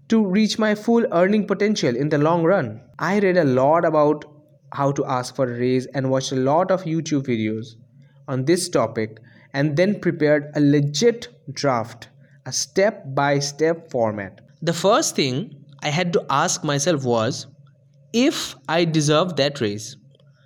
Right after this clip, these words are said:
Now, I was a top performer in my team, and I had been appreciated by the clients, by my senior peers. I had been meeting my goals, delivering mostly on time, and most importantly,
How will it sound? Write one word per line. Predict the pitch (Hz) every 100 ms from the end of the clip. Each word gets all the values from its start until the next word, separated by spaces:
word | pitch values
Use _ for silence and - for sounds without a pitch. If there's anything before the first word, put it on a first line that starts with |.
| _ _ _ - - - -
Now, | 151 151
I | 160 202
was | 240 226
a |
top | - 185 190 185
performer | 147 147 147 151 170
in | 143 131
my | 117
team, | 110 113 101 117 - - - _ _ _ _
and | - 143 139 139 143
I | 151 190
had | 202
been | 190 180
appreciated | 147 175 175 165 160 147
by | 135
the | 131
clients, | 131 135 135 139 143 143 - - - - -
by | 143 135
my | 131
senior | 127 165 147 139
peers. | 135 160 156 160 165 165 - _ _ _ _ -
I | - 196
had | 202 180
been | 185 160
meeting | 156 165 185
my | 170 143
goals, | 123 131 147 165 160
delivering | 123 123 143 160 170 175 143
mostly | 135 190 - 226
on | 202 185
time, | 185 139 156 165
and | 160 165 180 - - _
most | 147 185 240 254 - 196
importantly, | 180 175 196 208 151 120 117